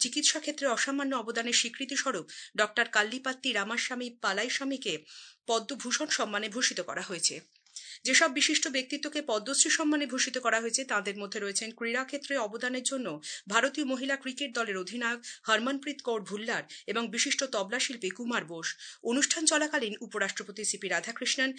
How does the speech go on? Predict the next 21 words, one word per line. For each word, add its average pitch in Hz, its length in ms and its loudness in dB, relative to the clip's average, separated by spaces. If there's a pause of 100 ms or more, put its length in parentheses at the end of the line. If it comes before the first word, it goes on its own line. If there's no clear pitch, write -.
(220)
প্রধানমন্ত্রী 285 500 2
নরেন্দ্র 269 380 4
মোদী 170 280 -2 (180)
এবং 208 200 -2
কেন্দ্রীয় 196 380 0
মন্ত্রী 185 300 -2 (280)
অমিত 247 280 2
শাহ 294 180 4
সহ 269 180 -4 (200)
অন্যান্য 208 300 -2
বিশিষ্ট 220 360 -4
ব্যক্তিরা 233 380 -6
উপস্থিত 240 400 -8
ছিলেন। 165 280 0 (160)
দু 254 140 -2
হাজার 381 260 0
ছাব্বিশ 294 380 4
সালের 269 240 0
জন্য 269 220 -2
রাষ্ট্রপতি 247 580 0
মোট 240 240 -2